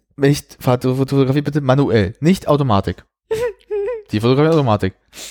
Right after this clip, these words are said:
Speaker 1: Bitte filmt mit dem Weißabgleich und filmt bitte auch Art manuell, also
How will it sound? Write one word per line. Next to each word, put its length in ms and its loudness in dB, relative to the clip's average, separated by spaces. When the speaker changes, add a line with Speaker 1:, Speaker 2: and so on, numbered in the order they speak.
Speaker 1:
Bitte 300 2
filmt 280 0
mit 100 -2
dem 80 0
Weißabgleich 520 0
und 120 -8
filmt 280 -2
bitte 260 0
auch 220 -4
Art 240 0
manuell, 460 0
also 240 0